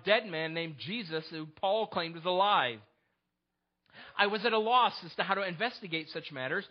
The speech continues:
so I asked if he would be willing to go to Jerusalem and stand trial there on these charges. But when Paul made his appeal to be held over for the emperor's decision, I ordered him held until I could send him to Caesar. Then Agrippa said to Festus,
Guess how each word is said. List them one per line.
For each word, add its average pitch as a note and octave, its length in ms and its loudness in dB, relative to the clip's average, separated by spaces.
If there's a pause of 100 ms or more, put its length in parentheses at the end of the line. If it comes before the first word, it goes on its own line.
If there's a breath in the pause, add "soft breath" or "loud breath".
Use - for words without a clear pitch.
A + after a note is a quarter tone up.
(300 loud breath)
so B3 80 4
I A#3 80 2
asked C#4+ 300 0
if G#3+ 80 -10
he A3+ 100 -2
would G#3+ 140 -4
be G#3 100 -6
willing F3+ 220 -2
to F#3 40 -6
go F3 120 2
to F3+ 100 0
Jerusalem G#3 600 -6
and D#3 120 -6
stand F3+ 320 -6
trial G#3+ 380 0
there E3 280 0
on E3 200 0
these F3 200 -10 (120)
charges. D#3 580 -4 (1120 soft breath)
But A#3 160 2
when A#3 180 6
Paul C4 300 4
made A3+ 300 0
his G3+ 200 -2
appeal G3+ 640 0 (360 loud breath)
to G#3+ 100 -2
be G3 160 -2
held G#3+ 260 2
over G#3+ 220 2
for G3+ 100 -10
the G3 200 -4
emperor's A3 500 0
decision, E3 360 -8
I F#3+ 120 0
ordered G3+ 300 2
him G3 160 -6
held F3+ 280 2
until E3 220 -6
I E3 80 0
could E3 180 -8
send B2+ 160 -8
him B2+ 120 -12
to D3 80 -14
Caesar. E3 500 -8 (400 soft breath)
Then G3 160 4
Agrippa G3+ 480 0
said F3+ 160 -2
to F3 80 -8
Festus, D#3+ 460 -6